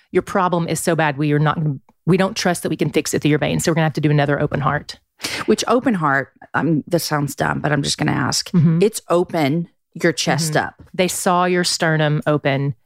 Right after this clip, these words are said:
Speaker 1: They open your chest. I'm held together with wires.
Speaker 2: Right now?
Speaker 1: Yeah.
Speaker 2: Okay.
Speaker 1: Yeah. Um, so, so you can see I've got a little, like,
Speaker 2: Mm-hmm.
Speaker 1: my good scar.
Speaker 2: Mm-hmm.
Speaker 1: So I thought, "Oh no, this is just barely healing and they're gonna cut it back open." They're like, "No, no, don't worry. We go through your back this time."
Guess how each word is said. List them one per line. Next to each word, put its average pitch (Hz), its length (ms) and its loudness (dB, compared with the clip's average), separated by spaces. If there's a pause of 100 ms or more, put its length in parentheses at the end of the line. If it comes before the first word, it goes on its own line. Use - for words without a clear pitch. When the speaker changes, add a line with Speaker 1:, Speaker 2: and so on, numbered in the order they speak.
(120)
Speaker 1:
They 165 140 2
open 160 260 0
your 160 80 2
chest. 156 400 -2
I'm 170 100 -2
held 165 180 0
together 156 260 0
with 147 100 -2
wires. 135 640 -2 (840)
Speaker 2:
Right 160 180 0
now? - 280 -8
Speaker 1:
Yeah. 143 160 0 (300)
Speaker 2:
Okay. - 180 -6 (120)
Speaker 1:
Yeah. - 140 -2 (420)
Um, 160 420 2
so, 175 400 0
so 208 120 -4
you 185 40 -2
can 220 120 0
see 208 200 0
I've 196 100 0
got 196 140 2
a 190 40 2
little, 185 400 0 (200)
like, 185 140 2
Speaker 2:
Mm-hmm. 196 120 4
Speaker 1:
my 190 80 2
good 185 180 0
scar. 196 360 0
Speaker 2:
Mm-hmm. 175 380 4
Speaker 1:
So 208 240 0
I 185 160 0
thought, 180 380 0
"Oh 190 140 2
no, 185 260 2
this 190 240 -2
is 190 220 0
just - 260 -4
barely 185 280 2
healing 202 280 4
and 170 80 2
they're 165 80 2
gonna 170 120 0
cut 170 160 0
it - 80 -4
back 156 180 0
open." 175 240 2
They're 156 100 2
like, 151 160 0
"No, 220 120 4
no, 208 140 4
don't 170 180 0
worry. 160 160 2
We 156 80 0
go 170 120 2
through 165 120 0
your 151 100 4
back 156 400 0
this - 180 -8
time." - 360 -4